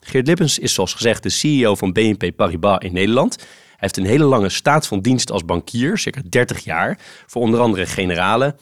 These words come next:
Fortis, Mees Pierson en B N P Paribas. Hij vervulde er een veelheid aan functies, waaronder als Global Head Leverage Finance. Doordat Fortis in tweeduizend negen werd overgenomen, kwam hij in dienst bij B N P Paribas.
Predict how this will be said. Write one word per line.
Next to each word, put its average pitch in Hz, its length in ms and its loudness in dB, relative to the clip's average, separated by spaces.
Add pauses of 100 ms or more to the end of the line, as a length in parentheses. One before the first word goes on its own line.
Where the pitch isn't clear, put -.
(140)
Fortis, - 600 0 (320)
Mees 87 180 -6
Pierson 127 520 0
en 98 180 -2
B 82 40 -4
N 87 220 0
P 90 300 -4
Paribas. 101 480 2 (480)
Hij 110 140 2
vervulde 131 380 2
er 98 140 -2
een 90 60 -4
veelheid 123 360 2
aan 87 120 -8
functies, 127 420 0
waaronder 101 340 0
als 90 200 -6 (120)
Global 107 340 2
Head 87 260 -2
Leverage 92 500 -2
Finance. 120 640 0 (320)
Doordat 135 260 0
Fortis 170 280 2
in 135 80 0
tweeduizend 107 360 0
negen 127 260 2
werd 90 180 -4
overgenomen, 123 680 2
kwam 110 180 -2
hij 90 100 0
in 87 100 -2
dienst 98 300 0
bij 92 340 -2
B - 20 -10
N 85 180 -2
P 95 180 -2
Paribas. 110 460 2